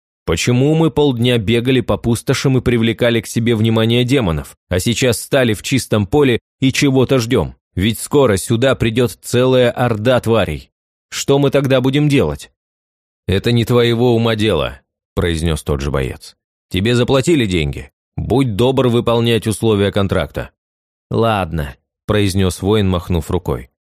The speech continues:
"Прошу простить за резкое высказывание в адрес вашего командира. Я ни в коем случае не хотел его оскорбить, но нам всё же лучше знать, для чего мы здесь, чтобы адекватно реагировать на происходящее.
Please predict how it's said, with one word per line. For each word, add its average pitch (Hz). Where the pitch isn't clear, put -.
"Прошу 113
простить 127
за 110
резкое 113
высказывание 92
в 87
адрес 90
вашего 92
командира. 82
Я 95
ни 127
в -
коем 139
случае 131
не 123
хотел 120
его 110
оскорбить, 92
но 110
нам 131
всё 135
же 120
лучше 131
знать, 123
для 120
чего 147
мы 101
здесь, 80
чтобы 104
адекватно 117
реагировать 110
на 101
происходящее. 92